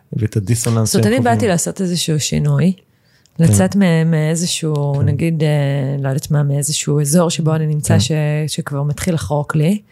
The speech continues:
Speaker 1: כן.
Speaker 2: ולא זו בלבד שאני לא מצליח לעשות את זה, אני,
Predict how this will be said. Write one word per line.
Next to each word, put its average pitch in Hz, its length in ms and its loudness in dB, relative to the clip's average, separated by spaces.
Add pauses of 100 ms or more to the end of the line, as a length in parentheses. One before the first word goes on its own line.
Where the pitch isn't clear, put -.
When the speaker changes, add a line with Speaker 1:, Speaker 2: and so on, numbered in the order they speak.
Speaker 1:
כן. 107 140 0 (580)
Speaker 2:
ולא 180 240 4
זו 240 140 0
בלבד 190 280 2
שאני 165 240 4
לא 165 80 4
מצליח 160 380 0
לעשות 190 340 2
את 202 140 2
זה, 151 220 2 (800)
אני, 156 680 4